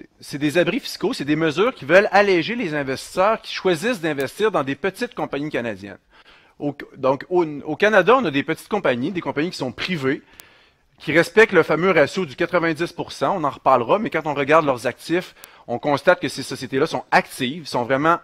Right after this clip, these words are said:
en affaires, sont vra-, ils font rouler l'économie parce que ils s-, leur bilan est composé très peu de placements. C'est vraiment des bilans d'entreprises opérantes.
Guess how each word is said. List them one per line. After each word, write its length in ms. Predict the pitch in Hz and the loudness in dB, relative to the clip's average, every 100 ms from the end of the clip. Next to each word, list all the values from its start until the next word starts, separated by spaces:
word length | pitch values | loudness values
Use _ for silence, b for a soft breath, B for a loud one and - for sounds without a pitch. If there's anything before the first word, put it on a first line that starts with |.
| - | 0
en 180 | 180 | 2
affaires, 520 | 165 139 123 120 147 - | 2 0 2 2 0 -2
sont 140 | 131 | -8
vra-, 100 | 123 | -6
ils 80 | 123 | -8
font 180 | - 175 | -4 -4
rouler 220 | 151 156 | -2 -2
l'économie 480 | 151 139 123 135 196 | -2 -2 -4 -6 -2
parce 240 | 139 - | -4 -2
que 200 | 160 190 B B B B | -4 -4 B B B B
ils 60 | - | -16
s-, 180 | - - | -14 -12
leur 220 | 131 131 | 0 0
bilan 380 | 117 120 147 170 | 0 -6 2 4
est 100 | 202 | 4
composé 540 | 156 143 139 127 123 165 | 0 -6 -6 -6 -4 -6
très 280 | - 180 | -2 -2
peu 140 | - 185 | -2 -4
de 40 | |
placements. 460 | - 139 98 131 120 | -4 -6 -4 -6 -8
C'est 140 | - | -8
vraiment 260 | 110 139 165 | -4 -2 -2
des 140 | 135 | -4
bilans 380 | 113 117 143 160 B B | -6 0 2 2 B B
d'entreprises 600 | B 135 127 120 156 160 - | B 0 0 -2 -2 -4 -2
opérantes. 640 | 165 - 120 104 90 - | -2 0 -2 -2 -10 -20